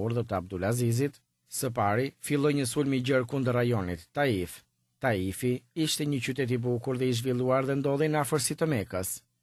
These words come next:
Në shtator të vitit një mijë e nëntëqind e njëzet e katër, ushtria e Abdulaziz Saud hyri në qytetin Taif. Ushtria saudite për tre ditë me radhë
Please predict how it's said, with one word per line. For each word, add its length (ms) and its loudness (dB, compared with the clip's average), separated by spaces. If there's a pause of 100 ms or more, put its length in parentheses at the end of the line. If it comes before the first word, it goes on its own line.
Në 140 0
shtator 340 0
të 80 -2
vitit 300 -2
një 100 0
mijë 160 2
e 60 0
nëntëqind 320 -2
e 100 0
njëzet 300 0
e 80 -6
katër, 380 -2 (260)
ushtria 400 2
e 80 4
Abdulaziz 640 0
Saud 400 0 (220)
hyri 260 2
në 140 0
qytetin 580 0
Taif. 540 0 (340)
Ushtria 480 2
saudite 560 0
për 160 -4
tre 160 -2
ditë 240 -4
me 160 2
radhë 300 2